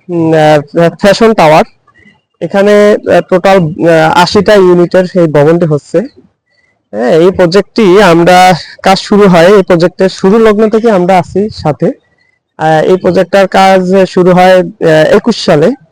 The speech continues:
তো একুশ সালে শেষ, মানে বা-, যা-, বাইশ সালের শুরুর দিকে কাজটা শুরু হয়। তো সেই সময় আর কি ডিজাইনের কাজ এবং সয়েল টেস্টের কাজগুলো সে-, তখন,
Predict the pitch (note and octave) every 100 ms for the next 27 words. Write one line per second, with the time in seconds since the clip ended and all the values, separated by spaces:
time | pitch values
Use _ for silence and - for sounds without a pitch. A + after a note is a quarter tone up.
0 | - _ _ _ _ _ _ _ F3+ F#3
1 | A3+ B3+ - B3+ C4 - A#3 F3 - A3+
2 | G#3+ F#3+ E3 F#3+ F3+ E3 F#3 - G3+ G3+
3 | - G3 F#3 D#3+ F3 F#3+ F3+ F3+ E3+ F3
4 | E3 D#3+ D3 G#3 _ _ _ - _ -
5 | F#3 F3+ G3+ G#3 A3+ A#3 A#3 A#3 A3+ A3
6 | A#3+ F3+ F#3 G#3 G#3 G#3 G#3 - _ F#3
7 | F3+ F3 E3+ F3 E3+ F3+ E3 E3+ F3+ F3
8 | D#3 D3 D#3+ F3 - D#3+ - - D3+ D#3+